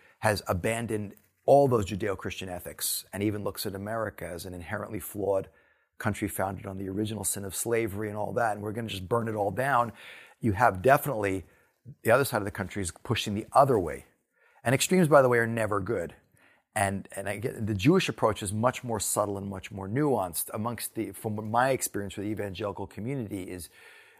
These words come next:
um, <clears throat> they're not necessarily approaching what we need to do to America. Let's get back to the biblical roots. In terms of, uh,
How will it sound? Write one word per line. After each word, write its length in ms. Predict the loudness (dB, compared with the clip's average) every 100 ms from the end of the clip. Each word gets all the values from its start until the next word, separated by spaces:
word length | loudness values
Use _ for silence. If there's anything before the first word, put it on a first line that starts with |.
| _
um, 500 | -4 -2 -4 -8 -10 2 2 2 -4
<clears throat> 440 | -8 _ _ _ -2
they're 220 | 4 6
not 200 | 8 6
necessarily 520 | 4 -2 2 4 4
approaching 580 | 2 2 2 2 -2 -2
what 100 | -2
we 100 | -2
need 140 | -4
to 60 | -4
do 80 | -2
to 80 | -2
America. 420 | 0 2 0 0
Let's 140 | -2
get 100 | 0
back 180 | 2 0
to 60 | 0
the 80 | -2
biblical 460 | -2 -4 -8 -6
roots. 460 | -2 -2 -2 -4 -4 _ -20 -20 _ _ -2
In 120 | -2
terms 400 | 4 2 2 -2
of, 280 | -4 -6 -12 -12
uh, 580 | -8 -8 -8 -12 -16